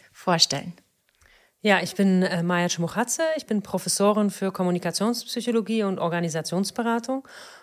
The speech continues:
Speaker 2: und, äh, bin gleichzeitig auch Studiengangsbeauftragte des Studiengangs Kommunikationspsychologie, also ein bisschen auch verantwortlich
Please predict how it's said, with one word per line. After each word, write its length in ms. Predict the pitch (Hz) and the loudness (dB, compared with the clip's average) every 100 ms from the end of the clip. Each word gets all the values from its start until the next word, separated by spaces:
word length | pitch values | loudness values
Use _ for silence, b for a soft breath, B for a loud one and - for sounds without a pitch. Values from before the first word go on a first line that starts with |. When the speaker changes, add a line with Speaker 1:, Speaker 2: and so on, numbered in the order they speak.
| B | B
Speaker 2:
und, 440 | 196 180 196 190 - | 2 4 4 2 2
äh, 320 | 185 180 175 | 2 4 2
bin 240 | 180 185 180 | 2 2 2
gleichzeitig 540 | 170 196 - 180 170 165 | 2 0 0 -2 0 0
auch 140 | 170 | -2
Studiengangsbeauftragte 1400 | - 196 190 165 165 - 170 - - 170 170 - 175 170 | -2 0 2 0 -2 -2 -4 -4 -6 -6 -6 -4 -2 -2
des 160 | 170 - | -2 -4
Studiengangs 560 | - 190 160 160 165 - | -2 0 0 -2 -4 -2
Kommunikationspsychologie, 1120 | 170 170 165 170 214 - 190 185 185 185 175 | 0 0 -2 0 0 0 -2 0 0 0 2
also 280 | 160 160 170 | 0 -2 -2
ein 60 | |
bisschen 280 | 165 - 165 | 0 0 0
auch 100 | 160 | -4
verantwortlich 800 | - 151 185 180 175 175 170 | -2 2 2 4 0 2 -2